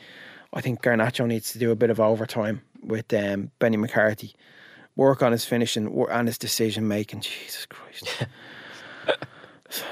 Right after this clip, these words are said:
Speaker 1: But it, like,
Speaker 2: He stuttered, didn't he?
Speaker 1: Yeah.
Speaker 2: Like with that, with the ball at, uh, just outside the box.
Speaker 1: Bags of talent. But that's all. All it needs is just a, a,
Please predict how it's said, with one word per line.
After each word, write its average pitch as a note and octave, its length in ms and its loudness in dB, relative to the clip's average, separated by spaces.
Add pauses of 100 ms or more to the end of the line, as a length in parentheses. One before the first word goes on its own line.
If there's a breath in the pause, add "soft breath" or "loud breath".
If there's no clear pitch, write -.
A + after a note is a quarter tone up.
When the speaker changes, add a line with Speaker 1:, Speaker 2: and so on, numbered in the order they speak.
(360 loud breath)
Speaker 1:
But F#3 160 10
it, - 500 2
like, E3+ 340 4 (160)
Speaker 2:
He A#2 140 -2
stuttered, D#3 400 4
didn't B2+ 220 -4
he? F#2+ 180 -4 (140)
Speaker 1:
Yeah. D3+ 320 6 (100)
Speaker 2:
Like G#2+ 160 0
with B2+ 120 -2
that, A#2+ 220 2
with A#2 220 -4
the A#2 80 -8
ball A#2+ 480 2
at, G#2+ 280 0 (100)
uh, G2+ 220 -6
just A#2+ 280 -6
outside A2 320 -2
the F#2 60 -14
box. G2+ 200 -2
Speaker 1:
Bags D#3+ 300 6
of C3 80 0
talent. C3+ 400 0
But F#3 140 0
that's A#3 180 4
all. A3+ 200 8
All A3+ 380 6
it G#3+ 100 2
needs G3 320 2
is C3 160 -2
just - 260 -2
a, C#3+ 160 4
a, C3 40 2